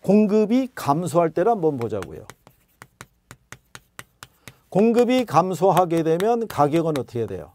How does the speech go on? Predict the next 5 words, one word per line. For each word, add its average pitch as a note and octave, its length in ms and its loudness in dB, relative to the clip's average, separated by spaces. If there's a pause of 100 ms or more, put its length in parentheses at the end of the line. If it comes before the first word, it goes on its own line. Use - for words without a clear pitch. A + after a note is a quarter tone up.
(100)
상승하죠. D3 800 -6 (240)
그럴 G3 220 4
때 F3+ 300 4 (720)
요 G3 300 10
수요가 F3+ 720 0